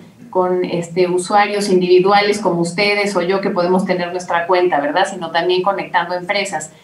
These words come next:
y con distintos servicios. Tenemos una, una red para Internet de las Cosas, para poder conectar sensores industriales, en fin,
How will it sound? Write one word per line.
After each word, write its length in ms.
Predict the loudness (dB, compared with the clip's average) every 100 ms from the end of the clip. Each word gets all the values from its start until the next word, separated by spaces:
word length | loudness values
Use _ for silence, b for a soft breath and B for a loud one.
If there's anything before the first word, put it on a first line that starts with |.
| b b -4
y 140 | -2
con 200 | 2 2
distintos 520 | 2 2 2 2 2
servicios. 520 | 2 4 4 4 0
Tenemos 440 | 0 0 0 -2 -2
una, 640 | 0 2 2 0 -2 -12 -6
una 280 | -2 0
red 220 | 2 0 2
para 140 | 2
Internet 480 | 2 2 2 2 2
de 140 | 0
las 180 | 0 0
Cosas, 380 | 2 2 2 -2
para 240 | -2 -2
poder 260 | 0 -2 0
conectar 520 | -2 -4 0 0 0
sensores 640 | -4 -6 -2 0 0 0
industriales, 800 | 0 -2 -2 -6 0 2 2 0 -2
en 140 | -4
fin, 320 | -4 -6 -6